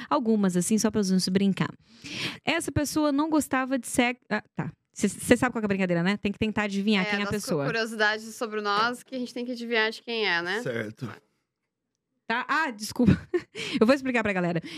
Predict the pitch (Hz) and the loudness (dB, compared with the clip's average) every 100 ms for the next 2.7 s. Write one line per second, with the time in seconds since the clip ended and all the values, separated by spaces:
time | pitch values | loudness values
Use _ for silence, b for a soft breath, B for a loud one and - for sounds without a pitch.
0 | 233 262 254 240 247 220 233 240 226 180 | 2 2 2 0 0 0 0 0 2 0
1 | 170 294 359 - - 165 151 190 247 - | 0 -2 -4 -4 0 2 2 2 2 4
2 | 311 - 240 226 196 185 180 | 0 0 0 2 2 0 0